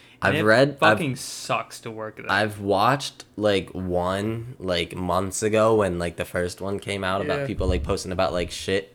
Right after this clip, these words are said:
Speaker 2: but
Speaker 1: Yeah.
Speaker 2: then, uh, I haven't, I haven't heard about anything recently.
Speaker 1: They just believe in, they just, like, they just encouraged all their, like, employees to rip people off and shit.
Speaker 2: Yeah.
Speaker 1: Like, make them sign up for the, uh,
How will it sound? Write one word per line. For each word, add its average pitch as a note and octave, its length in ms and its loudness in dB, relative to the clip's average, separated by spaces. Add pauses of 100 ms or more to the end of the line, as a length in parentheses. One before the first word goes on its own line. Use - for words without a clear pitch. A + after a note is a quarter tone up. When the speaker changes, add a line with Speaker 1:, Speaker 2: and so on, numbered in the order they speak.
Speaker 2:
but F2 140 -4
Speaker 1:
Yeah. C3+ 280 -8 (440)
Speaker 2:
then, F#2+ 240 -4
uh, E2+ 320 -4
I F2 120 2
haven't, F2 260 -2
I F2+ 80 0
haven't F2+ 240 -2
heard F#2 240 -4
about E2+ 160 -2
anything E2+ 300 -6
recently. F2 460 -6
Speaker 1:
They C3+ 140 -2
just C#3 240 -8
believe C3+ 240 -2
in, C3 220 -6
they C3+ 180 0
just, C#3+ 240 -6
like, C3+ 440 -6 (560)
they C#3 140 0
just C3+ 160 -6
encouraged C3 540 -2
all B2+ 200 -2
their, B2+ 160 -2
like, B2 160 -4
employees B2 520 -8
to B2 100 -10
rip A#2+ 240 -10
people B2+ 300 -8
off A#2 320 -6
and C3 120 -10
shit. C3 420 -8
Speaker 2:
Yeah. G#2+ 380 2
Speaker 1:
Like, B2+ 140 -4
make B2+ 200 -6
them B2+ 120 -8
sign B2 300 -6
up A#2+ 140 -10
for B2 160 -6
the, A#2+ 260 -6
uh, A#2 320 -6